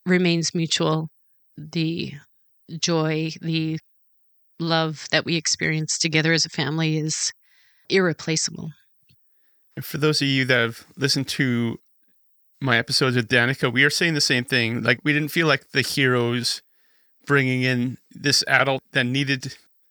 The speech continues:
Speaker 2: to have that, that father heart in her life. Like, she brought value when she came into our home just as much as we brought value to her. Like, it was a mutual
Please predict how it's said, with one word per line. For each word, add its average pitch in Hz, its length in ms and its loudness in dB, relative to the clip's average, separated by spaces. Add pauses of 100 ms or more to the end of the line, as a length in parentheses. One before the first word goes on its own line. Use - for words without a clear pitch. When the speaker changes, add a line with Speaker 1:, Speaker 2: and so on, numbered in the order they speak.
(500)
Speaker 2:
to 131 120 -2
have 127 280 2
that, 127 200 2 (240)
that 123 140 -2
father 127 320 2
heart 120 420 0
in 131 180 -6
her 120 120 0
life. 110 340 -4
Like, 127 260 0 (140)
she - 300 0
brought 151 260 4
value 123 580 -2 (100)
when 127 220 -2
she - 160 -4
came 123 200 -2
into 120 200 -2
our 117 80 2
home 117 360 -4 (580)
just 139 280 2
as 131 120 0
much 127 300 2
as 117 500 0
we 131 120 2
brought 120 200 2
value 120 260 2
to 123 160 -2
her. 123 260 0
Like, 117 200 -4
it 131 80 4
was 127 160 0
a 123 60 2
mutual 127 800 2